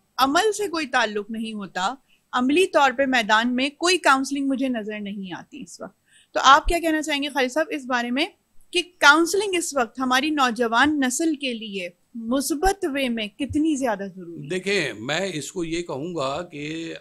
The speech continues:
Speaker 2: हर स्टेज के ऊपर जो है वो छोटे मोटे सेमिनार काउंसलिंग के जो वो होते हैं,
Speaker 1: हम्म।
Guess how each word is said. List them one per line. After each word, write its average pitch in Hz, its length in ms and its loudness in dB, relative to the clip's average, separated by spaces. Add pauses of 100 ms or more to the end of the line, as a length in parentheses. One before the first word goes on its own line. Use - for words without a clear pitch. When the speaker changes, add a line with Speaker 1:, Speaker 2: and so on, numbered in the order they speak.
Speaker 2:
हर 151 360 -12
स्टेज 143 340 -14
के 143 120 -12
ऊपर 135 340 -10
जो 127 140 -10
है 120 200 -10
वो 143 580 -12 (380)
छोटे 156 300 -8
मोटे 151 240 -8
सेमिनार 120 560 -8
काउंसलिंग 113 640 -12
के 117 80 -14
जो 113 160 -12
वो 107 220 -12
होते 87 240 -14
हैं, - 220 -18
Speaker 1:
हम्म। 220 360 -6